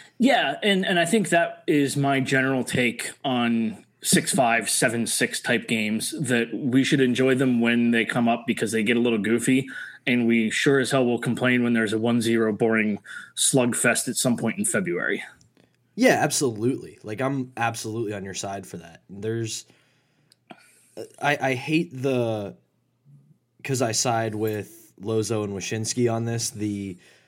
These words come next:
Speaker 2: you just don't understand a two one game like a hockey fan does. No, I get it. I do, but,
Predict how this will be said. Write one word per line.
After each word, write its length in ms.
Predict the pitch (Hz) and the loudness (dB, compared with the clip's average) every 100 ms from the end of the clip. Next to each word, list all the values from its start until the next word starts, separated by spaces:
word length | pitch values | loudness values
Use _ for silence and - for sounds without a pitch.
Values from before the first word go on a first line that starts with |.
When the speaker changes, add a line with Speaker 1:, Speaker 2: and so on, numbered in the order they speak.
| _ _ _ _ - | _ _ _ _ 0
Speaker 2:
you 140 | 165 | 2
just 240 | 208 - | 4 4
don't 300 | 185 151 156 147 | 6 4 2 -2
understand 1160 | 147 147 123 - - - 139 113 117 92 87 - - | -2 0 -2 0 -2 0 0 0 -2 -4 -10 -20 -8
a 100 | 117 | -8
two 360 | - - 156 | -6 -2 0
one 400 | 160 131 135 123 | 0 0 0 0
game 360 | 113 110 110 101 | -2 -4 -4 -4
like 140 | 90 | -8
a 60 | 98 | -10
hockey 420 | - 113 107 - | -6 -2 -2 -4
fan 220 | 98 98 | -10 -8
does. 160 | 92 90 | -8 0
No, 180 | 180 180 | 2 2
I 140 | 190 | 0
get 260 | 185 139 98 | -6 -6 -4
it. 280 | 117 - - - _ - | -6 -8 -18 -20 _ 0
I 120 | 185 | 2
do, 320 | 135 107 107 120 | 4 2 0 0
but, 200 | 139 | 0